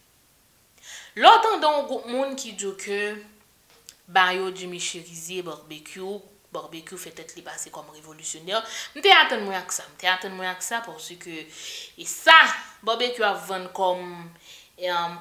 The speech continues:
kòm ide, sa la vann kòm ideyoloji jodi a la, gen moun ki ralye avè l, gen moun ki prè pou yo mache avè l. Gen moun ki dou e o ba yo Claude Joseph.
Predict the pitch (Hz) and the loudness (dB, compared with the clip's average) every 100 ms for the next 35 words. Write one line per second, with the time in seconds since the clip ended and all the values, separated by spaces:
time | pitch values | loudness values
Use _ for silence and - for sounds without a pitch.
0 | - 196 185 185 180 175 165 - _ _ | 0 0 0 -8 -10 -12 -16 -20 _ _
1 | _ - - 208 196 196 247 - - - | _ -20 -12 -8 6 6 6 0 -12 6
2 | 233 226 - 185 202 202 196 196 190 196 | 10 10 8 2 -2 -2 2 2 2 -8
3 | - 220 208 202 202 190 175 175 180 175 | -8 -4 2 4 4 0 -4 -8 -8 -8
4 | 175 165 190 247 - - - 185 202 220 | -6 4 4 4 0 -12 -12 -4 -2 -2
5 | 254 262 208 180 185 175 180 175 165 175 | -4 -6 -8 -6 -6 -6 -6 -4 -2 -2
6 | 208 180 180 214 226 202 185 196 196 175 | -4 -6 -8 -8 -10 -14 -10 -10 -10 -12
7 | 165 156 - 151 101 107 101 - - _ | -10 -10 -10 -8 -10 -10 -14 -16 -20 _
8 | - _ _ - - - - 175 226 233 | -20 _ _ -20 -20 -20 -20 2 4 6
9 | 247 294 294 226 180 196 262 277 294 285 | 4 2 -2 -8 -8 -6 -4 -2 -4 -8
10 | - - - 185 185 190 196 151 165 170 | -16 -18 -4 0 4 4 2 0 -2 2
11 | 180 196 196 175 170 165 - - | 4 2 -4 -8 -10 -12 -16 -16